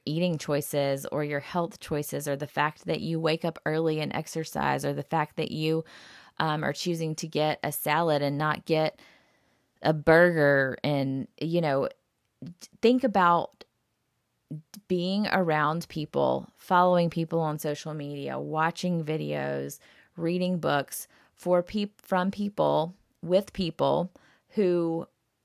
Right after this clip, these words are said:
are in a place where you'd want to be,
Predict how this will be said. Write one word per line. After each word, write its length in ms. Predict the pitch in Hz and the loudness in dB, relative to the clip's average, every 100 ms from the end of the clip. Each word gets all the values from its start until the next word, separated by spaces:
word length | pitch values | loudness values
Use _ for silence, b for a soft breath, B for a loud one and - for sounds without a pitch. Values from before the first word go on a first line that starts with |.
| _ _ _ _ - | _ _ _ _ -2
are 160 | 170 170 | 0 2
in 180 | 180 | 0
a 60 | 196 | -2
place 440 | - 175 165 - - | 0 0 0 -4 -6
where 140 | 160 | -2
you'd 200 | 156 151 | -2 -2
want 260 | 156 139 - | -2 -4 -6
to 100 | 156 | -6
be, 340 | 127 127 147 | -4 -4 -6